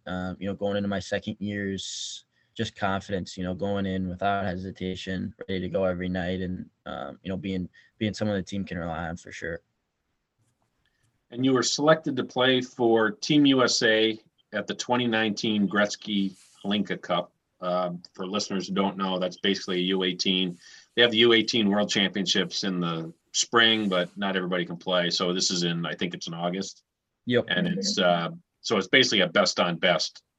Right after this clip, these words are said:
Speaker 2: uh, for under eighteen players. Um, did you have any idea ahead of time that they,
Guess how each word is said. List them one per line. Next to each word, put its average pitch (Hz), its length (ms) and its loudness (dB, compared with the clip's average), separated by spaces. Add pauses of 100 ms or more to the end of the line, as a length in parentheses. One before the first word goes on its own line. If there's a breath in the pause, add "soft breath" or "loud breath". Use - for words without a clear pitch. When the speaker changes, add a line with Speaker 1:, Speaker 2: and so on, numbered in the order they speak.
Speaker 2:
uh, 80 240 -2
for 87 320 -4
under 87 240 -2
eighteen 87 400 -4
players. 78 440 -6 (580)
Um, 87 600 0 (340)
did 107 180 -2
you 113 80 6
have 123 220 6
any 117 480 2 (1000)
idea 110 380 6
ahead 113 160 6
of 107 100 0
time 113 240 4
that 95 200 -4
they, 98 200 2